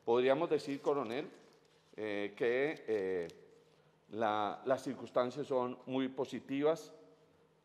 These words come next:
Bu-, repetimos, cualquier siniestro, cualquier fatalidad nos duele,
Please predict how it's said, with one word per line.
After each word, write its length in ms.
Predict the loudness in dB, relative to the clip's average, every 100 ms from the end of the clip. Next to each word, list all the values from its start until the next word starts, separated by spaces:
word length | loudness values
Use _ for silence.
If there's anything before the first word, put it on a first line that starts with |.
| -20 _
Bu-, 180 | 0 0
repetimos, 880 | 2 -2 0 -2 -2 -2 -4 -6 -20 -20 -20 -20 _
cualquier 500 | 6 6 6 2 2
siniestro, 720 | 2 -2 0 -2 -2 -2 -2
cualquier 360 | 2 0 2 0
fatalidad 680 | 2 2 2 4 4 4 2 -18 -14 -4
nos 260 | 0 0
duele, 400 | 4 4 4 -2